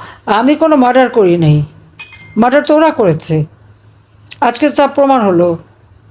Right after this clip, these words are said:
যে আমাদের ইউনূস সাহেবের এক উপদেষ্টার কাছে ম্যা-, ম্যাগাজিন পাওয়া গেল।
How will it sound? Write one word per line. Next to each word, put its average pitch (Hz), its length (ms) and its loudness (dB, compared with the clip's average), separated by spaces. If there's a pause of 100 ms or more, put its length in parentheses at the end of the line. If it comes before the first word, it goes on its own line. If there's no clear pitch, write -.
(640)
যে 247 120 2
আমাদের 254 380 2
ইউনূস 247 580 0
সাহেবের 254 260 2
এক 240 160 0
উপদেষ্টার 240 640 0 (220)
কাছে 226 420 0 (240)
ম্যা-, 196 240 2
ম্যাগাজিন 240 520 0
পাওয়া 202 260 2
গেল। 165 300 -2